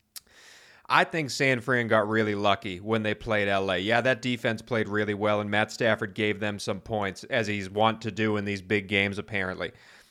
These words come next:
But that offense just still couldn't click against that Rams defense. Debo, if he didn't break a couple of those touchdowns, that offense isn't really scoring at will. And I think they played their Super Bowl.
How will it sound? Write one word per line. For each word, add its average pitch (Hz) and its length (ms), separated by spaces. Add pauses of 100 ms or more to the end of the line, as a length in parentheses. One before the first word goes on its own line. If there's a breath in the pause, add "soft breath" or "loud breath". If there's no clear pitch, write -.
(120)
But 120 180
that 147 160
offense 151 560
just 117 220
still 151 260
couldn't 139 300
click 127 260
against 113 300
that 113 180
Rams 110 320
defense. 110 420
Debo, 127 400
if 113 80
he 123 80
didn't 117 220
break 113 240
a - 40
couple 120 300
of 110 80
those 110 180
touchdowns, 110 540
that 120 140
offense 123 400
isn't 117 180
really 110 240
scoring 107 640
at 101 200
will. 104 280
And 98 80
I 98 100
think 180 480 (220 soft breath)
they 123 240
played 123 420
their 110 160
Super 113 340
Bowl. 85 300